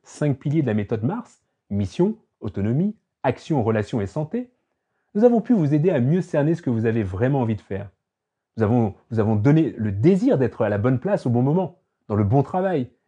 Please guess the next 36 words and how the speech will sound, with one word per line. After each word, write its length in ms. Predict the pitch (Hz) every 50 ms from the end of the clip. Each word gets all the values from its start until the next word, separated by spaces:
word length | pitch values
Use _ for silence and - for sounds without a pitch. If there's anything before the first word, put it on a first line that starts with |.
| _ -
et 80 | 208
en 40 | 202
phase 200 | 196 - 202 170
avec 200 | 190 - 131 120
vos 140 | 113 120 127
valeurs, 400 | 113 117 107 104 110 143 175 170 - _ _ _ _ -
aussi 240 | - 120 - - 113
bien 160 | 107 131 143
quand 100 | 127 123
vous 140 | 104 101 110
êtes 120 | 110 110
au 60 | 110
travail 480 | 90 - - - 104 95 95 104 127 127
que 240 | 127 - 110 98 - -
à 80 | 120
la 80 | 104 95
maison. 260 | 98 98 90 - - _ _ _ _ _ _ _ _ _ _ _ _ _ _ _ _ _ _ _ _ _
Si 120 | - -
ensemble 300 | 156 156 151 220 247 240
nous 140 | 180 151 135
avons 180 | 127 123 120 104
réussi 340 | 113 139 143 131 - -
à 60 | 160 127
faire 160 | - 120 104
cela, 240 | - 139 170 202 196
je 60 | 151
dois 100 | 160 156
avouer 240 | 147 147 185 196 -
que 180 | 156 127 - - _ _ _
ce 100 | - -
sera 140 | 147 - 180
une 60 | 170
petite 160 | - 175 139
victoire 300 | 135 139 - - 113 101
pour 120 | - 110 101
moi. 240 | 98 98 95 92